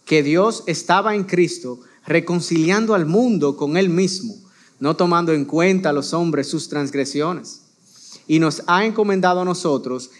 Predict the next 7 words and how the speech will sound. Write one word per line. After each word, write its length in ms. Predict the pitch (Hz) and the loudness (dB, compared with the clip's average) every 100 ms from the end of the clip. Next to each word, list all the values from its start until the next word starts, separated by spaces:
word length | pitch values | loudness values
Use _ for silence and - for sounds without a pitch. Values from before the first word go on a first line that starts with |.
| _ | _
la 220 | 139 143 | 0 0
palabra 580 | 143 131 147 170 143 123 | 0 0 2 2 0 -4
de 80 | 120 | -4
la 120 | 120 113 | -6 -4
reconciliación. 1080 | 139 139 120 110 117 107 101 - 104 92 87 _ _ _ - - - - - | -4 -4 -6 -8 -8 -8 -10 -12 -14 -16 -18 _ _ _ -20 -20 -20 -20 -2
Por 180 | 147 139 | 0 2
tanto, 640 | 175 214 208 220 233 - | 2 2 2 -2 -4 -14